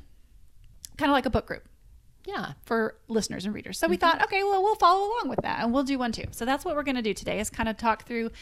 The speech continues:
Speaker 1: the very beginning parts and of that book. And, um, we'll see where we get. There's a little quiz at the end that you can sort of take along with us and
Speaker 2: Yeah, we took it
Speaker 1: see where
Speaker 2: and
Speaker 1: you
Speaker 2: have
Speaker 1: are.
Speaker 2: our results ready to go.
Speaker 1: <laughs>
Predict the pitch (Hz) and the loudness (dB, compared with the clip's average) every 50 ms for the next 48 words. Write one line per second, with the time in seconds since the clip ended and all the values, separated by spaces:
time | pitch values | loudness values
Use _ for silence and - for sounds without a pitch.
0 | - - - - - - - 233 214 240 240 233 254 254 202 220 214 220 220 - | -18 -18 -18 -18 -12 -6 -4 2 4 4 4 4 2 2 2 0 0 2 0 0
1 | 214 214 214 208 - - - - - - - 208 208 202 196 190 - - - - | 2 2 0 0 0 -2 -2 -4 -4 -4 -4 -4 -2 -2 -2 -4 -6 -8 -6 -4
2 | 196 190 185 185 175 - - - - - - - - - - - - - - 185 | -4 -4 -4 -6 -10 -12 -16 -20 -20 -20 -20 -20 -20 -12 -4 -2 -2 0 2 2
3 | 185 269 - - - - - - - - - - 208 208 208 202 202 196 196 196 | 0 0 0 -4 -14 -20 -20 -20 -20 -20 -8 -4 -2 0 0 2 2 0 0 0
4 | 196 196 190 190 185 190 196 196 190 190 190 190 190 185 - - - - - - | -2 -2 0 0 0 0 0 -2 -4 -4 -6 -6 -8 -8 -12 -14 -18 -18 -16 -16
5 | 202 196 - 202 196 - - 214 196 202 185 202 247 240 175 185 185 185 190 185 | -16 -12 -8 -8 -8 -6 -6 -4 -4 -2 -2 -2 -2 -2 -2 -4 -4 -2 -4 -4
6 | 175 - 202 185 185 185 - - - 202 208 233 254 - 403 - - - - 196 | -2 -2 -2 0 0 -2 -2 -4 -2 0 2 2 0 0 -2 -6 -8 -6 -4 -4
7 | 190 - - 220 196 185 - 214 202 - 208 196 196 196 196 196 - 330 - - | -4 -4 -4 -6 -6 -4 -4 -6 -4 -2 -2 -2 0 0 0 2 2 0 0 -2
8 | - 160 - - - - - - - - - - - - 165 175 180 208 233 - | -4 -6 -8 -8 -8 -12 -14 -14 -14 -14 -14 -14 -10 -6 -4 2 2 2 4 4
9 | 247 220 - - 220 233 240 - 233 214 208 202 196 - 185 202 202 208 226 269 | 4 4 6 8 10 10 8 8 4 2 2 4 6 6 6 8 8 8 8 6
10 | 254 - 226 214 240 240 - 285 202 202 220 240 - 359 269 262 214 202 220 285 | 6 8 6 6 6 6 6 4 6 6 6 6 4 6 8 10 10 10 10 8
11 | 381 381 339 | 6 4 2